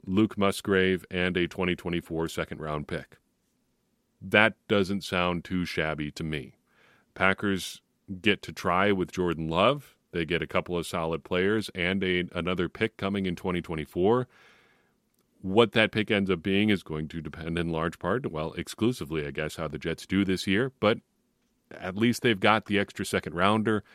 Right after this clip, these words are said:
So far, it looks like the second rounders the Packers spent in twenty twenty-three are panning out pretty nicely. Musgrave and Jayden Reed are those two second-round picks. So if they can do that again in twenty twenty-four,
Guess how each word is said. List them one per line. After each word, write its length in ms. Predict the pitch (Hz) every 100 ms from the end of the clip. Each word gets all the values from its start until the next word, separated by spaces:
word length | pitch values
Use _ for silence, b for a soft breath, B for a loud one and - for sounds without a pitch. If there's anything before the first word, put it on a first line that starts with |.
| B B B -
So 260 | - 104
far, 240 | 95 101 95
it 60 |
looks 220 | 95 90
like 140 | 98 90
the 80 | 92
second 300 | 98 92 87
rounders 360 | 82 82 80
the 80 | 78
Packers 360 | 87 82 - -
spent 280 | 85 76
in 100 | 80
twenty 240 | 78 82 73
twenty-three 540 | 78 73 76 85 92
are 140 | 80 78
panning 360 | 82 80 82
out 240 | 78 76 -
pretty 200 | 76 73
nicely. 460 | 80 101 - 95
Musgrave 640 | 87 80 - 90 82 82 -
and 440 | 85 82 82 80 71
Jayden 400 | 85 80 76 76
Reed 280 | 78 76 69
are 200 | 76 73
those 220 | 71 -
two 140 | 80
second-round 500 | - 73 - 69 67
picks. 260 | - 139 -
So 380 | - 95 104 - b b b b b b _
if 100 | -
they 120 | 82
can 140 | 78 85
do 100 | 95
that 160 | 101
again 300 | 95 110 135
in 260 | 117 107 98
twenty 300 | - 104 95
twenty-four, 840 | - 95 85 - 139 117 101 101